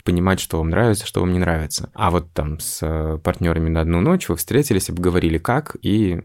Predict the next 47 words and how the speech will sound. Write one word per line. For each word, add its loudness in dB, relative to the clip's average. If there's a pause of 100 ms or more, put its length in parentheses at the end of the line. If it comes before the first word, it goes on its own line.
(100)
вот 0
это 0
вот -2
как -2
случилось. -4
И 4
там 4
развития 0
вот -4
меньше. -4 (140)
Вот 0
у 2
меня 4
как-то -2
наоборот 4
было 0
по-другому. 0 (100)
У -2
меня 2 (120)
с -10
партнерами 2
постоянными 0
было 2
всегда -2
какой-то -2
один 2
и 0
тот 2
же -2
сценарий. 0
Он 2
не 2
всегда 0
был -2
плохой -2
просто, -4
ну, 0
и 0
не 2
могу 0
сказать, -2
что -8
скучный, -2
не 0
могу 0
сказать, -6
что -2